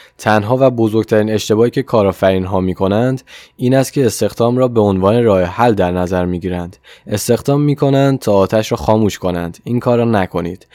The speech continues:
استخدام کنید تا رشد کنید. استخدام کنید تا مرزهای جدیدی را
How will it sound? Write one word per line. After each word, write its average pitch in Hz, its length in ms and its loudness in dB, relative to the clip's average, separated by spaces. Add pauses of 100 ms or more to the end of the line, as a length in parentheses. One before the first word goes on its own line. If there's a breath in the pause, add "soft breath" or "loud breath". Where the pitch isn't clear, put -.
(220 loud breath)
استخدام 117 520 -2
کنید 135 280 0
تا 117 180 0
رشد 110 300 0
کنید. 90 380 -6 (260 loud breath)
استخدام 117 560 0
کنید 131 260 0
تا 120 100 -2
مرزهای 107 580 0
جدیدی 110 440 0
را 123 280 0